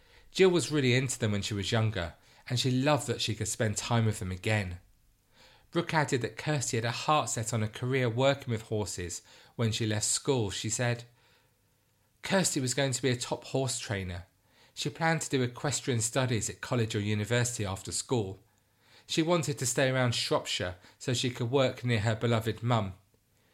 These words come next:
I can't believe that that will never happen for her now." So just why had Christopher Foster murdered his family? He had left no notes,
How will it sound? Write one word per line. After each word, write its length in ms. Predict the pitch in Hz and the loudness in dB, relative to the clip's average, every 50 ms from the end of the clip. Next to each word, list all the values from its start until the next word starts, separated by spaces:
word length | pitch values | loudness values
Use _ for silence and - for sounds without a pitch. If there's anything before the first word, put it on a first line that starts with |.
| _ - - | _ -12 -10
I 80 | 127 143 | -10 -8
can't 460 | - - - - 156 147 139 113 - | -8 -10 -6 -2 0 0 0 0 0
believe 260 | 127 127 123 113 120 | 0 2 2 2 0
that 60 | 113 | -2
that 160 | 110 113 104 | -4 -4 -4
will 80 | 127 117 | -2 -2
never 280 | 113 117 123 120 - 107 | 0 0 0 0 0 -2
happen 480 | 87 - - 120 107 - - 110 95 | -4 -4 -4 -4 -4 -4 -6 -8 -8
for 240 | - - 104 95 92 | -6 -6 -6 -4 -4
her 100 | 104 101 | -4 -4
now." 400 | 98 107 104 101 101 98 95 - - - - _ _ _ - - - _ _ - _ _ _ _ | -2 -2 -2 -2 -2 -4 -6 -10 -16 -20 -20 _ _ _ -20 -20 -20 _ _ -20 _ _ _ _
So 160 | - - 175 | -2 -2 0
just 300 | 170 190 190 - - - | 2 4 2 2 2 0
why 240 | 185 175 175 165 151 | 2 4 4 4 4
had 280 | - - 120 117 - | 4 2 0 0 0
Christopher 460 | - - 139 - - - 120 - 123 | -2 -2 -2 0 0 -2 -2 0 -2
Foster 480 | 110 - - 110 110 - - - - 92 | -2 -2 -2 -2 -2 -2 -2 -2 -4 -4
murdered 380 | 90 98 101 98 95 - 95 85 | -2 0 0 0 0 0 -2 -4
his 160 | 92 90 - | -4 -6 -4
family? 460 | - 98 95 95 92 90 87 82 - - _ _ _ _ _ _ _ - _ | -4 -4 -4 -2 -4 -4 -6 -6 -10 -16 _ _ _ _ _ _ _ -20 _
He 100 | _ 143 | _ -2
had 100 | 135 123 | 0 2
left 260 | 135 147 127 120 - - | 2 2 0 0 0 2
no 140 | 123 120 | 2 4
notes, 600 | 117 123 135 139 101 82 - - - - - - | 4 4 2 0 -2 -2 -4 -4 -4 -4 -4 -6